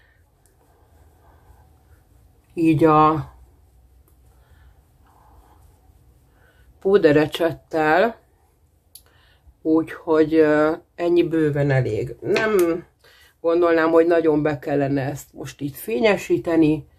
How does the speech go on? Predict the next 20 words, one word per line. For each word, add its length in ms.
Nekem 360
ez 180
így 160
pont, 540
pont 300
elég, 260
látjátok, 640
gyönyörű. 440
Nem 200
tudom, 240
hogy 140
észrevettétek-e, 1040
de 240
sokkal, 540
ö, 300
intenzívebb 760
a 60
szemöldökömnek 920
a 80
színe, 520